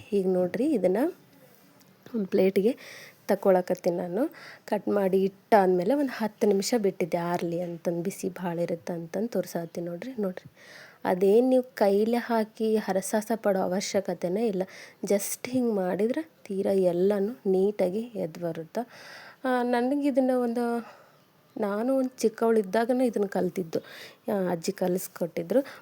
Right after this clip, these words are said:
But ಮಾಡೋದು ಭಾಳ ರೇರ್. ಯಾಕಂದ್ರೆ ಮಗಳು ಒಂದು sometime ತಿಂತಾಳೋ ಇಲ್ಲ ಅನ್ನೋದು ನನಗೆ ಡೌಟ್ ಇತ್ತು. ಆದ್ರೆ ಈಗ ಆಕಿ ಅಡ್ಡಾಡ್ಕೊಂತನ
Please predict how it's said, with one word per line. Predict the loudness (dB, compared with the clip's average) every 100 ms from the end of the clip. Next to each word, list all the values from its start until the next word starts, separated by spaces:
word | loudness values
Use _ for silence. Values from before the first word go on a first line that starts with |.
| 4
But | 4 6
ಮಾಡೋದು | 4 4 2
ಭಾಳ | 0 0 2
ರೇರ್. | 4 4 4
ಯಾಕಂದ್ರೆ | 0 0 -2
ಮಗಳು | 2 4 4
ಒಂದು | 4 0 -2 -2
sometime | 0 2 2 2
ತಿಂತಾಳೋ | 2 0 0 0 2
ಇಲ್ಲ | 2
ಅನ್ನೋದು | 2 2
ನನಗೆ | 2 0 0
ಡೌಟ್ | 0 0 0
ಇತ್ತು. | -4 -2
ಆದ್ರೆ | 0 2
ಈಗ | 0 0
ಆಕಿ | -2 -2 -4 -4 -14 -14 -6
ಅಡ್ಡಾಡ್ಕೊಂತನ | 0 2 2 2 0 4